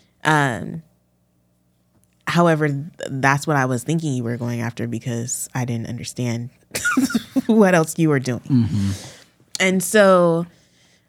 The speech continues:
Speaker 1: um, I have come to appreciate your gift. And I don't even know if I'm communicating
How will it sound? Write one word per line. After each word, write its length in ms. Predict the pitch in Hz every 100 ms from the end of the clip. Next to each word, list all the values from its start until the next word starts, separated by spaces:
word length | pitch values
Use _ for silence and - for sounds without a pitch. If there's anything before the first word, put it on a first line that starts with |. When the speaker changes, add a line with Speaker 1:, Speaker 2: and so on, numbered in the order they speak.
| -
Speaker 1:
um, 640 | 185 175 151 147 151 160 -
I 180 | 180 196
have 300 | 196 202 175
come 340 | - 233 262 277
to 160 | 277
appreciate 1000 | 196 - - 185 - 202 196 180 190 - -
your 320 | 165 170 156
gift. 800 | 143 151 143 190 - - - - _ _ _ _ _ _ _ _ _ -
And 220 | 180 180 -
I 100 | 208
don't 140 | 277
even 220 | 277 185 156
know 200 | 156 147
if 140 | 143
I'm 180 | 156 151
communicating 720 | 156 151 156 147 151 139